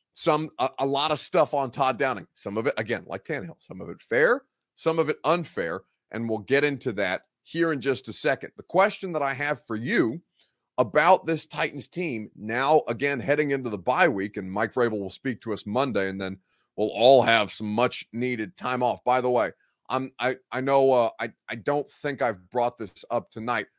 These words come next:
but this is gonna be my last show for the week. Luke Worsham is gonna be running the, I mean, we're, we're turning the reins over to producer Reed and, uh, and our other Titans reporter,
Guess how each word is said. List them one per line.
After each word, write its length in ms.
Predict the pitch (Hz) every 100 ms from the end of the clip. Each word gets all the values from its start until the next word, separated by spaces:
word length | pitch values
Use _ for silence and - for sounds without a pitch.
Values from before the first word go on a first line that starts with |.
| _ -
but 120 | 107
this 200 | 143 160
is 100 | 113
gonna 220 | 147 139
be 240 | 131 127 -
my 260 | 120 135
last 260 | 135 135 127
show 320 | - 143 135
for 160 | 131 113
the 80 | 104
week. 340 | 120 175 _ _ _ _
Luke 200 | 123 123
Worsham 440 | 120 131 131 147
is 120 | 127 95
gonna 180 | 131
be 100 | 120
running 280 | 117 123 131
the, 80 | 120 -
I 60 | -
mean, 160 | 87 82
we're, 160 | 87 85
we're 160 | 87 98
turning 340 | - 120 131
the 80 | 123
reins 360 | 123 127 131 131
over 200 | 131 131
to 60 |
producer 540 | - 127 131 135 139 120
Reed 320 | 127 135 143 _ _ _ -
and, 260 | 123 123
uh, 200 | 120 117 -
and 100 | 113
our 200 | 107 92
other 240 | 127 127
Titans 400 | - 123 127 123
reporter, 500 | 123 - 143 135 135